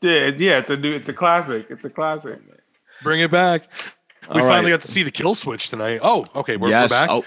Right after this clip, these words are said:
Speaker 3: yes, Christian. That's right. In-ring debut against Frankie Kazarian. Very
Speaker 2: Yeah,
Speaker 3: good
Speaker 2: I,
Speaker 3: matchup.
Speaker 2: I could not miss tonight's Dynamite.
Speaker 3: Yeah.
Speaker 2: Are you kidding me?
Speaker 3: That
Speaker 2: It
Speaker 3: was
Speaker 2: was, yeah.
Speaker 3: On paper, too, that's a great matchup. Anyway, back,
Speaker 2: Yeah.
Speaker 3: back to the show. Sorry for my, uh, unprofessionalism and not being,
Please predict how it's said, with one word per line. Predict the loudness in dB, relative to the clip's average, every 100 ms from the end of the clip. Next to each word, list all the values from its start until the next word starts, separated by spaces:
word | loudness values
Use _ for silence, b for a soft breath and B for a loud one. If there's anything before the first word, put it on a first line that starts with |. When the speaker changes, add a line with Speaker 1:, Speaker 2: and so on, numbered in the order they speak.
| -6
Speaker 3:
yes, | -4 -2 -4 -6
Christian. | -6 -6 -2 -2 0
That's | -2 -2
right. | 0 0 -2 -2
In-ring | 0 2 2
debut | 2 2 2 2
against | 2 -2 0
Frankie | -2 -2 -6
Kazarian. | -6 -4 -2 -2 -6 -12 b b -2
Very | 2 4 4
Speaker 2:
Yeah, | 2
Speaker 3:
good | 2
Speaker 2:
I, |
Speaker 3:
matchup. | 2
Speaker 2:
I | 2
could | 0 -2
not | 0 2 2 2
miss | -2 -2
tonight's | -2 0 0 0
Dynamite. | -2 0 0 -2 -2
Speaker 3:
Yeah. |
Speaker 2:
Are | -4
you | -4
kidding | -2 -4 -2
me? | -4 -6 -2
Speaker 3:
That | 0
Speaker 2:
It | 0
Speaker 3:
was | -2 -10 _
Speaker 2:
was, | -14
yeah. | -12 -12 -20 _ b b -2
Speaker 3:
On | 2 2
paper, | 2 0 0
too, | -2 0
that's | 0 -2
a |
great | -4 -2
matchup. | -2 -4 -4 -8 -10 B 0
Anyway, | 2 4 2
back, | 2 2 2 0 -2
Speaker 2:
Yeah. | -2
Speaker 3:
back | 0 -2
to |
the | -4
show. | -2 0 0 0
Sorry | 0 2 0
for | -2 -2
my, | 0 0 0
uh, | -2 -4 -6 b b 0
unprofessionalism | 2 2 0 0 0 0 -2 -2 -4
and | -2
not | -2 -2
being, | -4 -4 -8